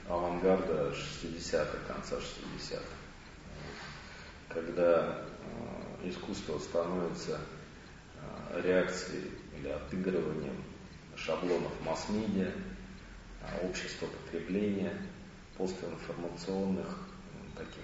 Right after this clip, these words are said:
процессов, которые происходят в культуре. И возникает поп-арт, ну и выставка вот такого искусства. Э, при,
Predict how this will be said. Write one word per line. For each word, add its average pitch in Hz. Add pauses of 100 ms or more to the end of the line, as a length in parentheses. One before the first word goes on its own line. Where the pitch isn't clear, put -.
(120)
процессов, -
которые 71 (100)
происходят - (120)
в -
культуре. 76 (2500)
И 104 (300)
возникает 80
поп-арт, 117 (720)
ну 127
и 90
выставка 87
вот 80
такого 85
искусства. - (1040)
Э, - (220)
при, 95